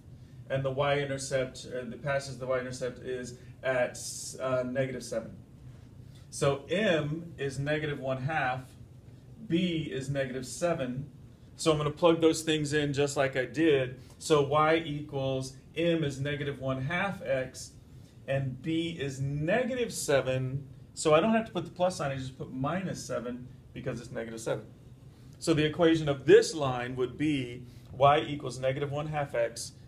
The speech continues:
minus seven. I'm taking the information that they're giving me, plugging it in to create an equation.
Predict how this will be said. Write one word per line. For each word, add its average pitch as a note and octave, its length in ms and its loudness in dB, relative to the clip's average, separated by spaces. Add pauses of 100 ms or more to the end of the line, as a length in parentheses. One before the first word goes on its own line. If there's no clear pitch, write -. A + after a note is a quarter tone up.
(100)
minus B2 380 -2
seven. E3 280 2 (1300)
I'm B2+ 140 -2
taking C#3+ 380 -2
the C3 180 -4
information D#3 640 -6
that D#3+ 160 -6
they're D#3+ 120 -4
giving B2 380 -6
me, A2+ 260 -2 (1800)
plugging C#3+ 460 2
it D3 120 2
in A2+ 340 -6 (220)
to C3 120 -4
create A2 380 -4
an G#2+ 100 -8
equation. A#2 400 -16